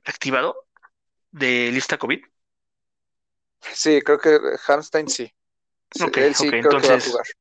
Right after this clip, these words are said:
Speaker 1: perfecto, entonces Havenstein juega. También, también tenían a Joseph Notbaum, Not-, Notbaum en la lista de covid, no sé, el tackle izquierdo suplente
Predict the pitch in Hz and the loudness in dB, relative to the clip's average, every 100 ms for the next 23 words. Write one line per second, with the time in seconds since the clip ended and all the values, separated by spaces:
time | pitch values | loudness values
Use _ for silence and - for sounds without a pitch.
0 | _ _ _ _ _ - 127 147 120 113 | _ _ _ _ _ -10 -6 -4 -6 -8
1 | 117 127 127 - 123 117 110 131 151 156 | -8 -8 -6 -4 -4 -6 -6 -2 0 0
2 | 202 - - - - _ - 127 139 151 | -4 -10 -12 -16 -20 _ -6 -2 -2 -2
3 | - 143 147 160 160 156 139 127 139 139 | -6 -4 -2 -2 -2 0 0 -2 -4 -4
4 | 139 139 139 143 143 165 - 156 147 - | -8 -8 -8 -2 -2 -2 -12 -10 -10 -10
5 | _ _ - - 156 - 185 254 - _ | _ _ -20 -2 -2 0 -2 -2 -12 _
6 | _ _ _ - 110 107 107 104 110 - | _ _ _ -8 -8 -8 -8 -6 -6 -4
7 | 123 117 143 175 127 - 123 117 110 107 | -4 -2 -4 -2 -4 -2 0 0 0 -2
8 | 107 107 107 104 110 - 135 143 - 143 | -4 -6 -6 -8 -6 -6 -4 -6 -4 -2
9 | 139 135 - - - - - - - - | 0 0 -2 -8 -14 -10 -10 -10 -12 -6
10 | - 139 165 165 196 | -6 0 -2 0 -2